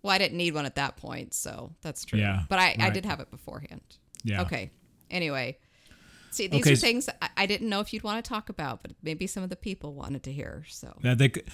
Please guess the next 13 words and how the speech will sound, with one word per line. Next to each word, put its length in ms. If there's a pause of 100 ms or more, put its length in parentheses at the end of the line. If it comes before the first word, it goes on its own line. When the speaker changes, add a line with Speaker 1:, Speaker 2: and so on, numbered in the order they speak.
(200)
Speaker 2:
listen. 380
So 260
let's 220
just 160
talk 180
about 220
Tomorrowland 560
Terrace 320
for 120
a 60
second, 340
okay? 380 (800)
Um, 380